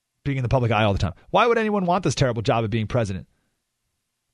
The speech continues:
Honestly, we are entering an age where the people running for president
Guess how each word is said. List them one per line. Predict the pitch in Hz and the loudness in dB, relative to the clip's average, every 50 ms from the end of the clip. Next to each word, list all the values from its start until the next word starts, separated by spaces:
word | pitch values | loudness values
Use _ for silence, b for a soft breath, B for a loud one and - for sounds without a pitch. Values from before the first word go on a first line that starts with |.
| _ _ _ _ _ _ _ _ _ _ _ _ _ _ _ _ _ _ _ _ _ _ _ _ _ _ _ _ _ _ _ _ _ _ - | _ _ _ _ _ _ _ _ _ _ _ _ _ _ _ _ _ _ _ _ _ _ _ _ _ _ _ _ _ _ _ _ _ _ 0
Honestly, | 131 160 180 175 - 214 214 196 - _ _ _ _ _ _ _ _ _ _ _ _ _ _ _ _ _ _ _ - | 2 2 2 2 0 -2 -2 -4 -8 _ _ _ _ _ _ _ _ _ _ _ _ _ _ _ _ _ _ _ -2
we | 123 143 180 185 | 2 4 4 4
are | 190 | 4
entering | 127 151 175 156 - 190 190 180 175 | 2 0 -2 0 0 0 0 0 -2
an | 156 | -2
age | 143 131 123 117 107 104 - - _ _ - | 0 -2 -2 -4 -6 -8 -12 -18 _ _ -8
where | - 113 127 123 123 120 - _ _ _ _ _ _ - | -4 -2 0 2 2 0 -2 _ _ _ _ _ _ -8
the | 113 113 117 | -4 -2 0
people | - 165 175 185 190 | 2 0 2 2 2
running | 170 165 160 160 | 4 4 2 2
for | 123 143 | 0 0
president | 123 135 127 120 101 110 113 110 | 0 2 2 2 0 -2 -4 -4